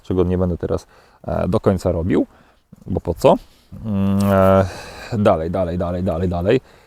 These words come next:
E, uch, włącznik do, do świateł dodatkowych, wyłącznik A B S-u. A B S szkoda, że jest wyłączany oba, na oba koła,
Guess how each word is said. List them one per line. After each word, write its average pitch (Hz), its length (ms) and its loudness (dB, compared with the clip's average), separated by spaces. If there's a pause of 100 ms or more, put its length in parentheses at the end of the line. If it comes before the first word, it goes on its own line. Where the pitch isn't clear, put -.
(460)
E, 95 480 2 (640)
uch, 156 280 2 (180)
włącznik 120 640 0
do, 107 260 6 (100)
do 98 120 0
świateł 98 440 4
dodatkowych, 98 720 4
wyłącznik 98 580 -2
A 87 60 0
B 104 180 6
S-u. 110 220 2 (320)
A 156 140 6
B 139 180 4
S - 140 0
szkoda, 117 380 2
że 104 120 0
jest 95 140 2
wyłączany 98 600 0
oba, 101 220 0
na 98 180 0
oba 95 220 2
koła, 101 440 4